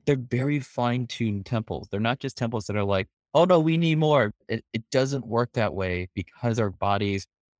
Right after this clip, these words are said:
are expecting a certain balance. And when it doesn't get that balance, it goes into these hyperdrives on something and turns down other things. And it can lead to a lot of medical consequences that, unfortunately,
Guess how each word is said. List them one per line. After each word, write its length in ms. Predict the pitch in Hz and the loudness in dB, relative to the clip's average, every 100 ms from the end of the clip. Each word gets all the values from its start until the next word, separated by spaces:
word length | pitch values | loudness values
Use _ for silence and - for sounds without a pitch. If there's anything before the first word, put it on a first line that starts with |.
| - | -2
are 160 | 104 | 0
expecting 560 | 98 - - 110 - 110 | 0 -4 -2 -2 0 -4
a 40 | |
certain 380 | 101 - - 98 - | -4 -6 -8 -8 -4
balance. 480 | 95 92 82 - - | -4 -4 -6 -8 -10
And 120 | 107 98 | -6 -4
when 140 | 98 | -4
it 100 | 92 | -4
doesn't 300 | 101 110 120 | -2 0 -2
get 180 | 113 107 | -2 -4
that 200 | 95 - | -6 -4
balance, 500 | 95 98 95 92 - 104 | -2 -2 -4 -8 -6 -4
it 160 | 104 | -2
goes 180 | 113 104 | -2 -2
into 340 | 104 101 - 98 | -4 -4 -6 -6
these 180 | 95 | -6
hyperdrives 580 | - 117 120 107 107 - | -4 -4 -4 -2 -2 -4
on 100 | 95 | -8
something 640 | - 120 123 117 117 104 - | -2 -2 2 2 4 2 -4
and 240 | 87 101 - | -6 -6 -6
turns 240 | 120 107 | -6 -2
down 200 | 104 98 | -2 -2
other 240 | 98 95 98 | -2 -2 -4
things. 380 | 85 62 - - _ _ - | -6 -8 -10 -16 _ _ -4
And 100 | 107 | -2
it 120 | 98 | -2
can 200 | 107 101 | -2 0
lead 300 | 113 123 107 | 2 0 -2
to 240 | - 110 | -6 -4
a 100 | 101 95 | -2 0
lot 160 | 95 90 | 0 -2
of 240 | 87 95 | -4 -4
medical 300 | 101 101 101 | -2 -2 -6
consequences 800 | - 101 - - 95 - 90 - | -4 -4 -4 -6 -8 -6 -10 -4
that, 240 | 92 87 - | -2 -2 -2
unfortunately, 800 | 113 104 - 127 - 131 113 101 | -4 -4 -2 -2 0 0 0 0